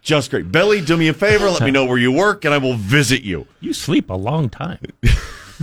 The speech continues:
Speaker 1: No one
Speaker 2: That's not
Speaker 1: like
Speaker 2: like, that's like twelve hours, right?
Speaker 1: No one likes a
Speaker 2: Eleven?
Speaker 1: bragger.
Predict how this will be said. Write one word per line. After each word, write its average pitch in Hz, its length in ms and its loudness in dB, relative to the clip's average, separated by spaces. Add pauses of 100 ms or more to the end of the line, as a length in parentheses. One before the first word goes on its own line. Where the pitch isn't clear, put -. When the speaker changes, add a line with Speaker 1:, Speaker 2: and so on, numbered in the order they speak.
(360)
Speaker 1:
No 131 140 -2
one 147 120 2
Speaker 2:
That's 139 100 -2
not 147 100 4
Speaker 1:
like 120 140 2
Speaker 2:
like, - 100 -18
that's 165 180 0
like 160 140 0
twelve 117 260 -2
hours, 107 440 -6
right? 156 180 -6
Speaker 1:
No 117 420 4
one 120 200 0
likes 107 340 0
a 110 40 -4
Speaker 2:
Eleven? 113 220 0
Speaker 1:
bragger. 82 380 0